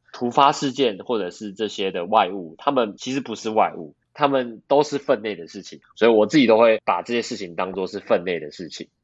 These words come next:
然后我的对他的解决办法就是，我会把它融入我的时间表。像我现在，因为真的事情太多，我最近开始一个新的习惯，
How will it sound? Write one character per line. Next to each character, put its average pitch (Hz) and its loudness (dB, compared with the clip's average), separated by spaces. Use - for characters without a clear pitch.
然 85 -4
后 87 -2
我 107 4
的 101 2
对 131 4
他 110 2
的 101 -2
解 85 -12
决 85 -8
办 92 -6
法 78 -10
就 90 -12
是， 85 -8
我 87 -4
会 107 2
把 90 0
它 95 4
融 95 0
入 107 0
我 80 -4
的 73 -10
时 - -14
间 78 -10
表。 82 -6
像 135 4
我 90 0
现 104 -4
在， 90 2
因 110 -4
为 107 2
真 107 -4
的 98 -4
事 - -10
情 82 -14
太 85 -6
多， 78 -10
我 80 -8
最 120 2
近 104 -8
开 107 0
始 82 -8
一 90 -10
个 87 -4
新 147 -2
的 139 4
习 87 -10
惯， 90 -4